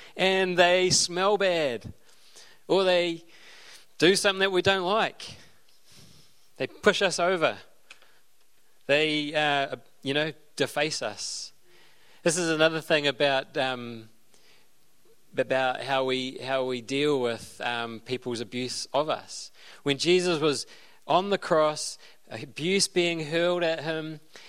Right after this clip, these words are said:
um, physically beaten, mutilated, did, was he actually being defaced as the image of God?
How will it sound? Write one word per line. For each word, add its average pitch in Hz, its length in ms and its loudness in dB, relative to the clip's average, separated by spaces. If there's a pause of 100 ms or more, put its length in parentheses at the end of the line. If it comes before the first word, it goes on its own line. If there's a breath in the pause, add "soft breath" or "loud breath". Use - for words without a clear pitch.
(140 loud breath)
um, 120 500 -4
physically 165 680 0
beaten, 160 880 -2
mutilated, 156 960 0 (2000 soft breath)
did, 190 240 4
was 185 220 2
he 226 500 0
actually 208 420 2
being 185 240 0
defaced 156 600 -6
as 135 160 -4
the 143 100 -4
image 147 240 -6
of - 80 -8
God? 147 320 -12